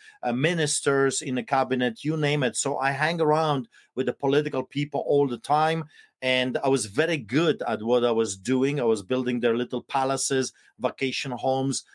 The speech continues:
I hired sometimes over a hundred employees, and, um, life was good. However, Gr-, po-, you know, Europe, Greece was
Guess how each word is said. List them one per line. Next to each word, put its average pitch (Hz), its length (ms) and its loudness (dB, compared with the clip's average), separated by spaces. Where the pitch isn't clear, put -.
I 123 140 2
hired 139 480 2
sometimes 131 640 0
over 120 220 4
a 110 60 2
hundred 127 640 -2
employees, 139 840 0
and, 123 340 0
um, 113 380 0
life 131 300 2
was 127 180 -4
good. 175 320 2
However, 160 720 0
Gr-, 117 160 -14
po-, - 260 -2
you 165 120 0
know, 151 160 4
Europe, 165 640 0
Greece 165 480 0
was 127 260 -4